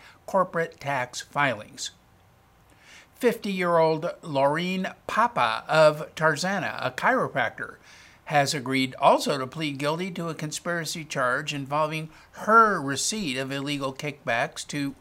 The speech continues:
refer patients to a neurosurgeon with the understanding that the neurosurgeon would perform the surgeries at the Pacific Hospital.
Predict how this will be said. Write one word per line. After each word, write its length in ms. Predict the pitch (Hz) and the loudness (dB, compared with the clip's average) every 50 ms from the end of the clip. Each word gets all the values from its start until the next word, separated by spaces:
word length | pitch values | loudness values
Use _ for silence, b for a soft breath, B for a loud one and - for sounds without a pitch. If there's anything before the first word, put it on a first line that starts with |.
| - - 156 | -20 -14 -10
refer 340 | 147 139 135 - 175 175 156 | -8 -8 -4 -4 -4 -4 -4
patients 640 | - - 170 175 170 165 214 208 202 196 - - B B B B B B B | -6 -6 -6 -6 -6 -6 -6 -6 -4 -4 -6 -6 B B B B B B B
to 140 | - 185 180 | -4 -2 -2
a 100 | 175 175 | 0 0
neurosurgeon 800 | 190 226 247 247 214 160 - - 139 123 113 127 139 139 151 | 0 2 4 4 4 2 0 -2 -4 -4 -4 -4 -4 -4 -4
with 180 | 143 131 135 131 | -4 -6 -6 -6
the 140 | - 143 131 | -4 -4 -4
understanding 800 | 135 131 127 131 131 - - - - 185 208 208 180 175 190 196 | -2 -2 -4 -4 -4 -4 -6 -4 -4 -4 -2 -2 -2 -4 -4 -4
that 160 | 190 185 175 | -4 -6 -4
the 80 | - 180 | -4 -6
neurosurgeon 720 | 180 185 185 180 180 170 165 - 170 147 139 143 143 143 | -4 -2 -2 -2 -2 -4 -4 -4 -4 -4 -4 -6 -6 -6
would 220 | 139 139 139 135 - | -6 -8 -8 -10 -10
perform 420 | 139 135 - - 156 156 147 139 | -12 -12 -6 -2 -2 0 0 -2
the 80 | 131 127 | -4 -6
surgeries 760 | 123 - - - 190 175 135 131 131 131 127 131 127 - - - | -6 -4 -2 -2 -2 -2 -2 -6 -8 -6 -6 -6 -6 -6 -6 -4
at 340 | 170 175 147 127 135 - B B B B B B B B B B B B | -2 -2 0 -2 -2 -4 B B B B B B B B B B B B
the 120 | - 180 165 | -6 -6 -4
Pacific 480 | - 185 165 - - 190 170 180 175 175 | -2 -2 -2 0 0 -2 -2 -4 -6 -2
Hospital. 600 | 185 185 190 175 - - - - - - - - | 0 0 0 0 -2 -6 -8 -10 -10 -12 -16 -20